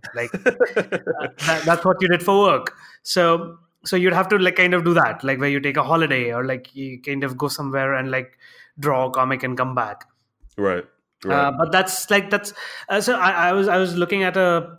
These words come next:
Speaker 1: Twitter discussion between artists the other day, and, uh, actually, I think today, and they were talking
Speaker 2: <laughs>
Speaker 1: about how jealous they were of, like, European artists, where you
Speaker 2: Right.
Speaker 1: get,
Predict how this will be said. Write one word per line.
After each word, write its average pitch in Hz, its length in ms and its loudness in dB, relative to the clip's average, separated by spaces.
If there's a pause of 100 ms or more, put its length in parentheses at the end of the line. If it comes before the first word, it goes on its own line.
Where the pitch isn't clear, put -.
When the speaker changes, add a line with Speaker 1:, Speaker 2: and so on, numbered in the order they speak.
(100)
Speaker 1:
Twitter 160 240 -2
discussion 156 460 -2
between 151 260 0
artists 139 560 0
the 151 100 0
other 139 160 0
day, 139 240 0
and, 135 400 -2
uh, - 440 -18 (100)
actually, 127 240 -6
I 120 60 -6
think 120 160 -8
today, 143 260 -4 (260)
and 143 220 0
they 151 80 2
were 156 60 2
talking 160 280 0
Speaker 2:
<laughs> 151 60 0
Speaker 1:
about 151 180 2
how 151 560 2
jealous 143 360 0
they 147 160 2
were 139 240 4
of, 135 240 -2
like, 127 240 -6
European 131 480 -4
artists, 135 540 -4 (320)
where 135 240 0
you 131 80 0
Speaker 2:
Right. 131 100 -4
Speaker 1:
get, 131 140 -2